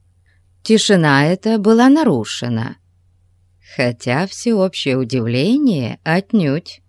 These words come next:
не улеглось. Когда появился отец Олавида, духовник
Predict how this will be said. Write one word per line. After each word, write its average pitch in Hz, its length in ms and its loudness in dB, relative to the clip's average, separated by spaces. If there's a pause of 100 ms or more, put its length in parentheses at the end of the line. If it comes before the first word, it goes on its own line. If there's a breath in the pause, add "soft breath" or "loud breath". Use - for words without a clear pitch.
(100)
не 175 200 0
улеглось. 180 840 -2 (1500)
Когда 262 340 4
появился 262 800 2
отец 233 720 0 (400)
Олавида, 202 800 2 (760)
духовник 190 960 2